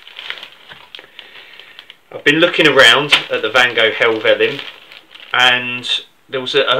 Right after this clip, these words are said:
a few different prices on, on eBay. I think one of them, like, brand new from, uh, you know, a, an outdoor company,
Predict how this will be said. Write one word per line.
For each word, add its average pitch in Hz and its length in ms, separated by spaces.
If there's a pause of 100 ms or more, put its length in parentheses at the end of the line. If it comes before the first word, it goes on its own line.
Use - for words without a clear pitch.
a - 40
few 160 220
different 156 320
prices 123 540
on, 110 380 (180)
on 117 140
eBay. 120 560 (1500)
I - 60
think 131 300
one 160 200
of 127 120
them, 110 360
like, 117 220
brand 123 360
new 120 420 (560)
from, 117 680
uh, 107 420
you 120 140
know, 101 140
a, 101 340
an 120 60
outdoor 127 420
company, 104 560